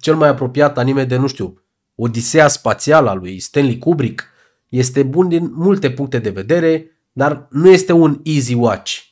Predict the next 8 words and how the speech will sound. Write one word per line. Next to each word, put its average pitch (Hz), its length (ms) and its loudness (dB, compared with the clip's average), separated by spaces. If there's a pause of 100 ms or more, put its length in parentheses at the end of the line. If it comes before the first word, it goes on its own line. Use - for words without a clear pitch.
(240)
Animeul 151 420 0
este 156 220 -2
o 151 60 2
metaforă 147 600 2
la 135 240 4
cum 170 220 -4
se 156 320 -4
manifestă 139 720 -4